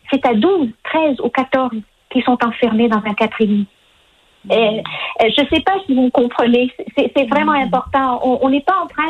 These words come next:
Speaker 1: d'établir une hiérarchie, mais on est quand même en train de redonner au terme résilience sa véritable signification quand
Speaker 2: Mhm.
Speaker 1: on dit ça.
Speaker 2: Mhm.
Speaker 1: Euh, une, une, une, euh, une drague lourde ou un, une, une blague de mauvais bou-, goût dans un bar,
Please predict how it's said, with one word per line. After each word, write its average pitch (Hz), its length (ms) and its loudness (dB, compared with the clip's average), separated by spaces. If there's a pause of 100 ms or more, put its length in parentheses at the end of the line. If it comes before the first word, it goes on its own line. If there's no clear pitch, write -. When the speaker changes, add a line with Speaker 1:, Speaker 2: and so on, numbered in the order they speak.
Speaker 1:
d'établir 247 440 0
une 247 120 4
hiérarchie, 247 500 0 (400)
mais 277 180 4
on 285 120 2
est 277 80 2
quand 277 160 0
même 320 200 0
en 254 100 0
train 302 200 -2
de 262 80 2
redonner 247 380 2
au 269 80 0
terme 294 300 0
résilience 254 540 0 (200)
sa 247 80 2
véritable 214 440 -2
signification 214 680 -2
quand 214 220 0
Speaker 2:
Mhm. 220 60 2
Speaker 1:
on 220 40 4
dit 202 260 0
ça. 196 140 -2 (640)
Speaker 2:
Mhm. 190 220 -6
Speaker 1:
Euh, 220 480 2
une, 262 240 2 (100)
une, 254 580 2
une, 247 300 -4
euh, 233 240 -2 (100)
une 254 200 4
drague 254 320 2
lourde 254 400 2
ou 226 180 0
un, 226 80 0
une, 220 360 -6 (120)
une 233 100 2
blague 254 320 2
de 240 80 2
mauvais 233 300 0
bou-, 202 200 -6 (220)
goût 320 220 2
dans 240 220 0
un 226 160 2
bar, 285 260 0